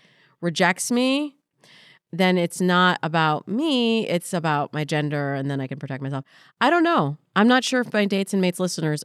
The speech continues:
are out in these Grindr streets as cishet women, but it's just something to be aware of. <laughs> It's something to be aware of. It's something I didn't actually know 'cause I'm not on Grindr personally. I didn't know that this was a big issue, but I pay attention when I hear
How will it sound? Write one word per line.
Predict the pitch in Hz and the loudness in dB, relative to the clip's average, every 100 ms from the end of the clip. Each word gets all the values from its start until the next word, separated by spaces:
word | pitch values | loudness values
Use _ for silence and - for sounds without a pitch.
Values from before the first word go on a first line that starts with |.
| - | -4
are | 151 151 - _ _ - | -2 -2 -6 _ _ 0
out | 165 175 - | 2 2 2
in | 170 | 0
these | 165 156 | 0 -2
Grindr | 160 156 156 151 | -2 -2 -2 -4
streets | - 185 247 285 - - | -4 -2 -2 -4 -6 0
as | 202 196 185 - | 2 0 -2 -10
cishet | - 196 - 180 | -4 -4 0 0
women, | 170 160 160 - - - - - | 2 2 0 -4 -12 -20 -20 -8
but | 523 | -6
it's | 494 | -4
just | 466 | -4
something | 294 233 220 | -6 -4 -4
to | 190 | -4
be | 170 | -4
aware | 170 135 127 127 | -4 -4 -4 -4
of. | 127 123 _ | -6 -10 _
<laughs> | - - 719 - | -14 -14 -10 0
It's | 330 - | 0 0
something | - 294 311 | -2 -2 -2
to | 247 | -2
be | 214 | 0
aware | 175 165 | 2 2
of. | 156 - - - | 0 -4 -20 -4
It's | 196 | -2
something | 220 208 196 - | 0 2 2 2
I | 175 | 2
didn't | 214 233 | 4 4
actually | 180 175 - | 2 2 0
know | 151 135 139 | 0 0 0
'cause | 170 151 - 240 | -4 -6 -8 -4
I'm | |
not | 294 302 | -2 -2
on | 294 | -2
Grindr | 294 302 196 | -2 0 0
personally. | 208 240 214 196 196 _ - - - | 0 -2 0 0 -2 _ -20 -14 0
I | 196 | 2
didn't | 208 240 | 4 6
know | 233 226 262 | 6 6 4
that | 190 | 2
this | 175 185 | 0 0
was | 170 - | -2 -2
a | 165 165 160 | 0 0 0
big | 156 175 170 - | 0 -2 -2 -2
issue, | 208 226 175 165 170 202 - - _ | -2 0 0 0 0 -2 -8 -20 _
but | 233 226 | 2 4
I | 220 | 2
pay | 208 196 208 | 0 0 0
attention | 208 185 175 160 117 120 | 2 0 0 0 -4 -4
when | 156 147 | -2 0
I | 160 | 0
hear | 160 - 180 175 160 156 | 0 -2 -2 0 0 -2